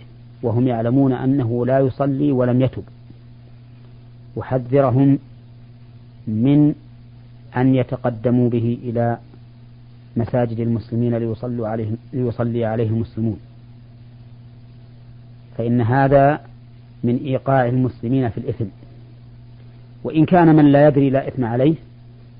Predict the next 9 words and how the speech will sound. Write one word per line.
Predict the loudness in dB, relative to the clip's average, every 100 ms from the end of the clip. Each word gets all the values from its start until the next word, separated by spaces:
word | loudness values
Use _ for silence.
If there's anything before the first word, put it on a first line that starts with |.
| -4 2
<clears throat> | 4 2 -2 0
لكن | 2 4 4
هم | 4 6 4 0 -14 -20 -20 -20 -20 -20 -20 -20 -14 -2
يوقعون | 0 0 2 2
الناس | 2 0 -2
في | -6
الإثم، | -8 -10 -12 -18 -20 -20 -20 -20 -20 -20 -20 -20 -20 -20 -20 -20 -20 -20 -8
لقوله | -4 2 2 2 0
تعالى | -2 -2 0 2 0